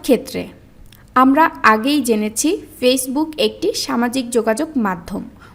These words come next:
বর্তমান প্রজন্মের কাছে যোগাযোগ করার জন্য সবচেয়ে জনপ্রিয় মাধ্যম হয়ে উঠেছে এটি।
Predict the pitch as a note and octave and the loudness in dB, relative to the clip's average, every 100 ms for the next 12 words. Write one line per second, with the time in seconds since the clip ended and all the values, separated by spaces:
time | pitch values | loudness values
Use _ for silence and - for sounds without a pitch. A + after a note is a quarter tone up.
0 | - A3 A#3 A#3+ D#4 D#4+ E4 E4 A#3+ G#3 | -6 2 2 2 0 2 0 0 0 2
1 | G#3+ G#3+ G#3+ G#3+ G3+ G3+ D4 C4+ A3+ G#3+ | 0 0 -4 0 0 0 -2 0 0 0
2 | A#3+ C4+ C#4 B3 G#3 A#3 A#3+ B3 B3+ D#4+ | 0 -2 -2 0 2 2 0 -2 -2 -4
3 | - - - - D#4 D4 A#3 G#3+ A#3+ B3+ | -4 -2 -2 0 -2 2 2 0 -2 0
4 | C4+ A#3+ G3 G3 B3+ B3+ B3+ A3+ G#3+ A3 | 2 2 -2 -4 -2 -2 0 0 0 -2
5 | A#3+ - F4 A#4 - G#3+ E3+ | -6 -2 -2 -2 -4 -6 -8